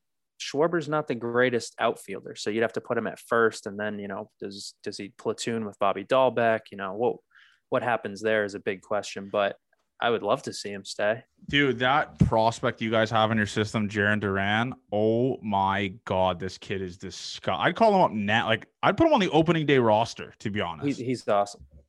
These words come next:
Speaker 1: He's awesome. He's, like, the prototypical center fielder that you think of. He's fast. He's
Speaker 2: He's
Speaker 1: a lefty.
Speaker 2: yoked.
Speaker 1: He's jacked. Yeah, he, he steals bags,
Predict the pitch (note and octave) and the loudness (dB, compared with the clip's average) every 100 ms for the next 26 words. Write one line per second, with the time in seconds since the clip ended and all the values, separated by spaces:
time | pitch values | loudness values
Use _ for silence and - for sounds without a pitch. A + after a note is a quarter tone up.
0 | _ - A2+ G#2+ G2+ - A2 B2+ A#2 C3+ | _ -8 -2 0 -2 -4 -6 -4 0 2
1 | B2 - G#2+ - B2 A#2 A2+ - A#2 A2+ | 2 0 -10 -2 2 2 2 -2 -4 -2
2 | A2+ G#2+ - _ - - A2 G#2 - A2+ | 0 0 -2 _ -6 -2 -2 -2 0 0
3 | G#2+ G#2+ G#2 G#2 A2 G2+ G#2+ G2 G2+ - | 2 -2 -2 -4 -8 -6 -6 -6 -10 -14
4 | - G#2+ G#2 G#2 - - C3+ G#2 A2 G#2+ | -4 0 0 -2 -4 -10 -6 0 2 2
5 | B2+ G#2+ G2+ - - _ _ _ _ A#2+ | 0 -4 -10 -16 -20 _ _ _ _ -8
6 | G#2+ - A#2 G#2 G#2 G2+ - A2 G2 - | -8 -4 0 2 0 -2 -4 -2 -2 -6
7 | A2+ A2+ A2+ - C3 B2 A2 - G#2+ G#2+ | -8 -8 -8 -6 0 0 0 0 2 2
8 | A2 | 0